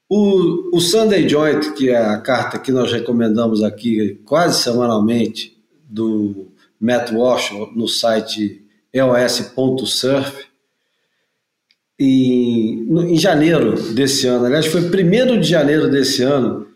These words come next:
fez um, um, uma matéria especial que chamava Precisamos Falar sobre Judy Trim.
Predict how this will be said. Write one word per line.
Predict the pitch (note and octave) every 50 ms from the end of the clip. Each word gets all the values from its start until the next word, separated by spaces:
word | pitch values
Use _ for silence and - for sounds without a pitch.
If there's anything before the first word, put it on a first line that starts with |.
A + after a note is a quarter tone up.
| _ _ _ _ _ _ _ _ _
fez | _ - - E3+ F#3+ G3 E3+ E3
um, | E3+ E3
um, | D#3+ D3 D#3 D#3 D#3 D3 C#3 C3+ C3 B2 - - - - - _ _ _ _ _ _ _ _ _ -
uma | C#3+ D3 D3+ D#3
matéria | D#3 D3 C3 D3+ D3+ D3+ D3+ D3+ D3
especial | D3 C#3+ D3+ - D3+ C3 - - - C3 C3 C3+ C3 B2 B2+ -
que | - C#3 B2
chamava | - - A#2+ A#2 B2 B2+ B2+ B2+ B2 B2+ B2 A2+ G#2 F#2+ - - - - _ _ _ -
Precisamos | - - D3+ C3 C#3 D#3 F3 F3 -
Falar | - D3 C3+ C3 C#3 D3+ D#3
sobre | C3+ - - D#3 C#3 C3+ C3+ B2+ A#2+ A2 G2+ G2
Judy | - D#3 F#3 G3 F#3 F#3 F3 -
Trim. | - - C3 C3 B2 A2+ G2 F2 - - - -